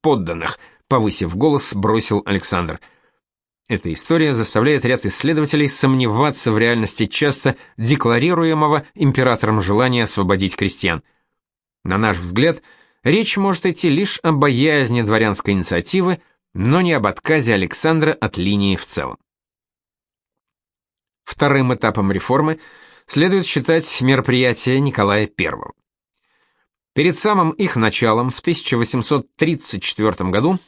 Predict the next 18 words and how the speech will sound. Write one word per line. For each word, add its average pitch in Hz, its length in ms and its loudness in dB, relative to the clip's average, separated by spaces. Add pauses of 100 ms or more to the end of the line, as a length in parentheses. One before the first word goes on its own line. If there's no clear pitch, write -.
(100)
генерал-губернатор 143 1300 2
Крыма 131 500 2
граф 113 380 0
Воронцов 160 480 0
писал 151 420 0
Бенкендорфу 120 960 2 (160)
для 123 260 2
передачи 127 520 0
императору: 117 560 -2 (1160)
«Государь 156 560 2 (140)
не 135 240 2
может 131 600 0
без 113 260 -2
страха 131 600 0
предстать 120 720 0
перед 104 260 2
Божьим 95 560 0
судом, 151 480 0